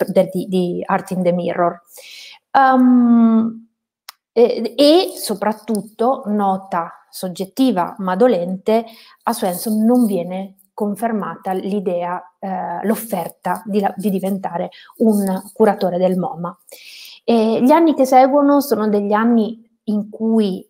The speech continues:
eh, Swenson continua a scrivere, ma, eh, sempre meno, pubblica, eh, degli articoli soprattutto nel New York Free Press,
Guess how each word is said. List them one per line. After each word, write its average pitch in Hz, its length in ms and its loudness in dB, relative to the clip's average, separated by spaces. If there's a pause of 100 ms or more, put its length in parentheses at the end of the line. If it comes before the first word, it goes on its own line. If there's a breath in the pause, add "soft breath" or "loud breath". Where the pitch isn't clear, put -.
eh, 180 340 -4
Swenson 196 520 -6
continua 208 500 -2
a 185 40 -4
scrivere, 277 840 0
ma, 190 580 0
eh, 180 420 -2
sempre 180 420 -4
meno, 285 400 2 (260 loud breath)
pubblica, 196 560 -2 (240 loud breath)
eh, - 400 -4
degli 185 200 -2
articoli 185 720 -2
soprattutto 196 640 -6
nel 190 160 0
New 185 400 0
York 185 400 2
Free 202 280 -2
Press, 175 540 -2